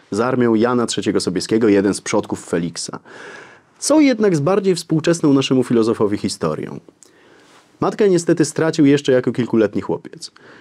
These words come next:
Jego ojciec z kolei studiował na Uniwersytecie Jagiellońskim, ale za udział w powstaniu krakowskim usunięto go z uczelni, przez co zdecydował się podjąć pracę na kolei.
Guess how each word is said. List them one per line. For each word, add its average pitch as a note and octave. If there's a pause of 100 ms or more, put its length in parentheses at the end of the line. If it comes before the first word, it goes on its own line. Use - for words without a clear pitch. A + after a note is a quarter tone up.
(160)
Jego A2
ojciec D#3
z -
kolei A2+
studiował C#3
na E3
Uniwersytecie D3
Jagiellońskim, D3+ (440)
ale C3+
za A#2+
udział D#3
w -
powstaniu D3
krakowskim B2+
usunięto D#3+
go F2
z E2
uczelni, -
przez -
co E3
zdecydował A2+
się A#2
podjąć F2+
pracę E2+
na E2
kolei. -